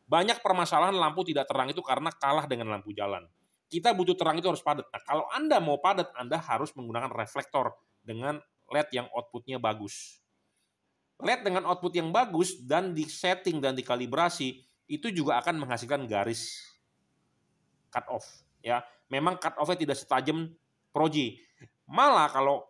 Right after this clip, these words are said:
di fog lamp ada garis cut off, kita akan merasa aneh, kok di bawah garisnya bukan di atas, ya. Kenapa seperti itu? Karena saya sudah mencoba di mobil sendiri, ya. Nah, kalau Anda mau yang P N P yang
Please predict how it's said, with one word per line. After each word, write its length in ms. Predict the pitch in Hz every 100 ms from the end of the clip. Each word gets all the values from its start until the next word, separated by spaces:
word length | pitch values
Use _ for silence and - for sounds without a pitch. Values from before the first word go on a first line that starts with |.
| _
di 160 | 135 139
fog 320 | - 226 -
lamp 300 | 139 131 131 _
ada 160 | 127 117
garis 260 | 117 120
cut 220 | - - -
off, 220 | 120 -
kita 260 | 117 151 131
akan 180 | 139 127
merasa 300 | 113 113 -
aneh, 260 | 135 127 110
kok 160 | 156 135
di 100 | 107
bawah 380 | 104 151 135 120
garisnya 460 | 98 107 - 104
bukan 240 | 95 101 95
di 80 |
atas, 640 | 98 110 - 95 92 - -
ya. 240 | 110 135 - _
Kenapa 600 | 135 147 151 160 165 165 -
seperti 400 | - 135 135 135
itu? 80 |
Karena 240 | 151 123 131
saya 240 | 131 143
sudah 240 | 139 117 107
mencoba 440 | 107 113 107 98
di 120 | 98
mobil 240 | 98 95 95
sendiri, 400 | 95 95 90 87 - _ _ _
ya. 200 | 104 117 - - _ _ _
Nah, 160 | 127 120
kalau 280 | 135 151 -
Anda 320 | 170 180 196
mau 240 | 185 160 160
yang 280 | 156 156 151 _ _ _ _ -
P 160 | 175
N 160 | 160 160
P 360 | 185 190 185
yang 320 | 151 147 147